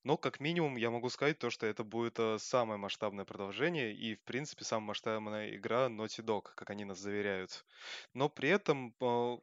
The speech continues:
я тоже читал, что, м, многие журналисты отметили как хорошие стороны, но некоторые нашли и не очень. То есть некоторые, э,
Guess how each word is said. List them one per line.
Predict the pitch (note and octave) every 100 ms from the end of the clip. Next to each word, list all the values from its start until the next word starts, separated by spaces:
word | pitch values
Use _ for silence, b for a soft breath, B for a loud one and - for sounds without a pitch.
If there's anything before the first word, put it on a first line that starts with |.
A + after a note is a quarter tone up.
| -
я | B2+ B2+ C3
тоже | C3 D3 B2
читал, | - - D3+ F3+
что, | - - - A#2 A#2+ A#2 A2+ A2+
м, | A2+ A#2 - - -
многие | - A#2 C3 C3 A2 G#2+ G#2 G2+ G#2 -
журналисты | A2 A2+ A#2 F#3 - G#2+ G#2+
отметили | G#2+ A#2+ A2+ G#2
как | G#2+ -
хорошие | C3+ - C3+
стороны, | D3+ E3+ C3
но | G#2+
некоторые | A2 D#3 - A#2
нашли | G#2 G#2 A#2 B2+ B2+ A#2 A#2 -
и | A2+ A#2 A#2 A2+ A2
не | A2+
очень. | B2 A#2+ G#2 - F2+ E2 B B B B -
То | G#2+
есть | G#2 A2
некоторые, | A2 C3 - A#2+ A#2 A2+ A#2
э, | A2+